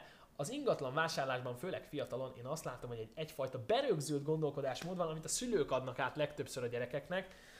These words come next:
a fiataloknak, mert azt hiszik a szülők, hogy azzal be lehet biztosítani egy gyereknek a boldogságát, az életét, hogy lesz egy ingatlanja. És nagyon sok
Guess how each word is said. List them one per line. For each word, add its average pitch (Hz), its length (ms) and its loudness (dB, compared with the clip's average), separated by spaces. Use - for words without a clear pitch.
a 113 60 -8
fiataloknak, 185 720 0
mert 151 240 0
azt 240 280 2
hiszik 175 420 -2
a 131 40 0
szülők, 165 680 0
hogy 156 120 6
azzal 175 220 10
be 220 140 6
lehet 139 260 6
biztosítani 151 540 0
egy 127 100 -2
gyereknek 156 400 4
a 123 100 2
boldogságát, 135 760 4
az 131 120 -2
életét, 170 400 0
hogy 123 140 -4
lesz 180 280 2
egy 120 200 -2
ingatlanja. 127 560 -2
És 127 80 -6
nagyon 220 280 2
sok - 280 2